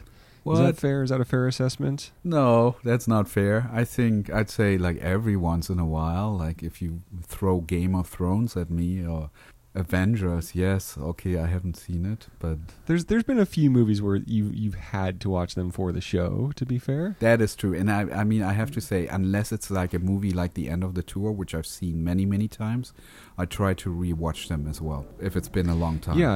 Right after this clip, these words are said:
Speaker 1: and then, 'cause my, my batting average, and I think this might be maybe 'cause of my own manipulation or something also, but my batting average, I think, is zero. There's nothing I haven't seen that we've looked at.
Speaker 2: Okay.
Speaker 1: But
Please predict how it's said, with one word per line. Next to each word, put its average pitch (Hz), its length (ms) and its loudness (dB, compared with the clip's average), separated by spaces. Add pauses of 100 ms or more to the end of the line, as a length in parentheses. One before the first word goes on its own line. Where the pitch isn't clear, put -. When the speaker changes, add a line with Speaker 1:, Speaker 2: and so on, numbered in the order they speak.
Speaker 1:
and 113 180 4
then, 104 280 2
'cause 117 180 0
my, 135 200 2
my 117 360 0
batting 107 380 2
average, 95 260 4
and 101 80 2
I 98 60 2
think 117 160 0
this 98 160 2
might 95 200 2
be 92 160 0
maybe 92 300 0
'cause 92 160 -2
of 92 60 -2
my 87 120 0
own 87 140 0
manipulation 90 600 0
or 90 80 -2
something 87 340 -2
also, 107 340 0
but 87 220 -2
my 107 120 2
batting 95 340 0
average, 87 260 -2
I 82 60 0
think, 175 240 0
is 98 100 2
zero. 95 540 0
There's 98 160 2
nothing 101 260 4
I 85 80 -4
haven't 92 320 -2
seen 113 240 0
that 113 140 -2
we've 120 240 0
looked 131 320 -2
at. 175 320 -2 (120)
Speaker 2:
Okay. 92 460 -4 (140)
Speaker 1:
But 90 480 2